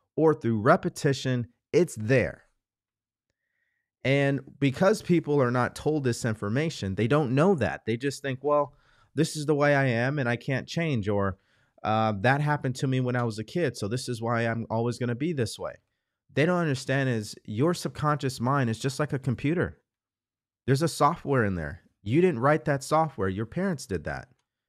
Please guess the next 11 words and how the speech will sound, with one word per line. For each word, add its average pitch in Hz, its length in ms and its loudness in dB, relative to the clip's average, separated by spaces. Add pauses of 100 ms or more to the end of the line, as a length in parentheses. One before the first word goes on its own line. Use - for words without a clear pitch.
(180)
Your 143 420 0
experience 147 840 -2
have, 98 240 0
has 101 280 -2
done 95 300 0
that. 78 240 -4
Your 104 100 0
environment, 117 540 2
meaning. 85 320 -2 (1120)
So - 180 4
yes, 135 480 4